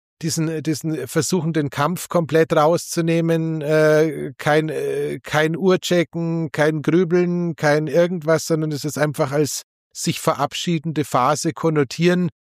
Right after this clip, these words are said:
auch gar nicht groß zwingen, weiter zu schlafen, sondern idealerweise einfach bloß liegen bleiben, dieses Thema N S D R, Non-Sleep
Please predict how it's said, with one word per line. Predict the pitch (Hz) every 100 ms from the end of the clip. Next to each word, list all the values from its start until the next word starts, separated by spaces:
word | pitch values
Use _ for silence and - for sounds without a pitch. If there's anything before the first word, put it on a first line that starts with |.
| _
auch | 139 143
gar | - 147
nicht | 156 -
groß | 160 143 -
zwingen, | - 160 165 139
weiter | 143 160 165
zu | - 160
schlafen, | 170 151 156 160
sondern | - 160 151
idealerweise | 151 147 139 147 147 147 160 143
einfach | 135 156 - _ _ _
bloß | 156 147 -
liegen | 156 170 180
bleiben, | 156 147 147 151 139 _ -
dieses | 143 151 -
Thema | 151 147 143 139
N | 143 151
S | 143 -
D | 143
R, | 131 156 156 123 - -
Non-Sleep | 139 135 131 - 156